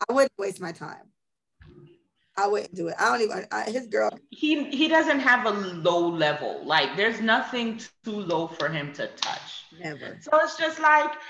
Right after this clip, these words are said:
Speaker 2: when his
Speaker 1: Why do
Speaker 2: petty
Speaker 1: y'all
Speaker 2: ha-
Speaker 1: do that with him?
Speaker 2: Don't even do it. Just be like, "All right, bro, you win."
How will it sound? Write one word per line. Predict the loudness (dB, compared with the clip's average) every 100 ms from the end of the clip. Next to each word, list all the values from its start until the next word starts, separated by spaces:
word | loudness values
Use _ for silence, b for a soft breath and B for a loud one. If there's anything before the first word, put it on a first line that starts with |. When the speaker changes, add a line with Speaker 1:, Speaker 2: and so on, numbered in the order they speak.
| B 0
Speaker 2:
when | 2 2
his | 0 -4
Speaker 1:
Why | -2
do | 2
Speaker 2:
petty | 4 4
Speaker 1:
y'all | 4
Speaker 2:
ha- |
Speaker 1:
do | 2 0
that | 0 -2
with | -4
him? | -6 -8 -14 _ _ _ _
Speaker 2:
Don't | 0 2
even | 2 0
do | 0 -2
it. | -2
Just | -6
be | -4
like, | -4 0
"All | 2
right, | 2 2
bro, | 0
you | -2 -4
win." | -6 -6 -10